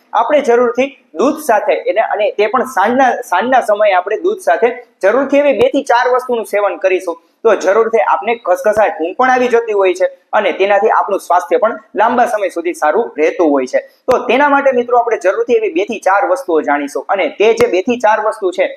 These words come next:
તે આપણા જે જૂના જમાનાના લોકો કે તે જરૂરથી સાંજના સમયના, અ, વાળુમાં તે જરૂરથી તેમને સ્થાન આપતા હતા.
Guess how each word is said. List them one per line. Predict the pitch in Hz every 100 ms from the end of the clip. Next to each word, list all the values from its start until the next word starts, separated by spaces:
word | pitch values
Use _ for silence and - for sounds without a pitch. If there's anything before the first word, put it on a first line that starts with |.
| _ _
તે | 247
આપણા | 214 196 233
જે | 240
જૂના | - - 247
જમાનાના | 247 247 247 226 190
લોકો | 170 175 226
કે | - - - 220
તે | 226 233
જરૂરથી | 226 185 233 262 196
સાંજના | - 190 262 254
સમયના, | 220 220 220 214
અ, | - - 180 143
વાળુમાં | 156 190 185 240
તે | 233 156
જરૂરથી | 175 226 226
તેમને | 220 196
સ્થાન | - - 190 170
આપતા | 151 - 143
હતા. | 127 127